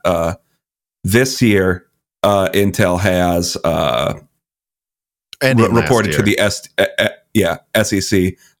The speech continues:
Speaker 1: uh, a hundred thirty-one thousand employees. Um,
Speaker 2: Yeah, and when
Speaker 1: so
Speaker 2: I saw that, I was like, "Wait, really?" But then I realized almost everyone getting laid off, I was told they got laid off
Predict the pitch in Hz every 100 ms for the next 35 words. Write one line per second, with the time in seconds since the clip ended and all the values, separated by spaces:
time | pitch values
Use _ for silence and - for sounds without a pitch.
0 | - 101 95 85 95 95 90 85 78 76
1 | 69 73 55 - 65 - 71 73 76 -
2 | _ _ _ _ _ _ _ - 110 110
3 | 107 104 104 - _ _ _ 135 143 143
4 | 127 123 123 196 180 139 113 113 113 110
5 | 92 90 139 113 92 104 127 175 120 101
6 | 147 160 151 160 92 82 82 - - _
7 | 101 117 110 - 110 123 139 139 104 101
8 | 104 95 92 107 98 78 - - 90 92
9 | 90 - - 113 101 90 85 82 _ _
10 | _ _ 92 92 98 87 92 92 92 90
11 | 87 -